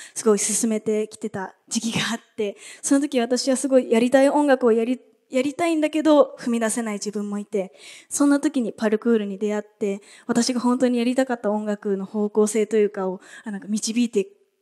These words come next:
くださったというか、パルクールをきっかけに、私の伝えたいかった音楽っていうものが、あの、明らかにな-、なれたというか、そこから私の音楽性というものがはっきりしていって、人に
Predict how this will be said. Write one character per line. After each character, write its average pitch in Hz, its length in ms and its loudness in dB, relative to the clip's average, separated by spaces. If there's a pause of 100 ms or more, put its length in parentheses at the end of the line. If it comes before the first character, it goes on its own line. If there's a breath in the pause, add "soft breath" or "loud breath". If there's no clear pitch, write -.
く - 100 -16
だ 208 80 -2
さ 208 140 -4
っ 202 80 -8
た 196 140 -8
と 196 80 -8
い 190 100 -4
う 190 60 -12
か、 196 280 -8 (200 soft breath)
パ 233 100 0
ル 240 80 4
ク 285 120 2
ー 277 60 8
ル 247 80 10
を 233 60 8
き 247 140 -4
っ - 20 -4
か 262 140 -4
け 277 160 -2
に、 285 260 0 (280 loud breath)
私 226 280 -2
の 214 220 -2
伝 233 240 0
え 233 40 2
た 262 160 2
い 226 120 0
か - 240 -10
っ - 80 -10
た 196 140 0
音 214 140 0
楽 196 320 -6
っ - 20 -10
て - 260 -6
い 202 60 -2
う 202 40 -6
も 202 120 -4
の 208 120 -4
が、 196 240 -8 (340 loud breath)
あ 190 60 -20
の、 190 300 -12 (100)
明 220 200 2
ら 262 100 6
か - 160 2
に 220 140 -4
な-、 226 160 -4 (160)
な 226 140 0
れ 214 120 4
た 196 120 0
と 202 100 -2
い 196 40 2
う 190 60 0
か、 202 100 -8
そ 269 100 -4
こ 294 120 0
か 294 100 4
ら 285 180 -2 (380 loud breath)
私 226 280 -2
の 220 200 0
音 233 100 0
楽 233 200 2
性 226 180 2
と 220 80 -6
い 220 40 -4
う - 20 -6
も 214 100 -6
の 202 80 -8
が 202 60 -6
は 196 140 -4
っ - 80 -8
き 233 140 -6
り 214 120 0
し - 80 -4
て 220 100 -6
い 202 60 -2
っ - 20 -10
て、 - 220 -4
人 220 240 -2
に 214 220 -6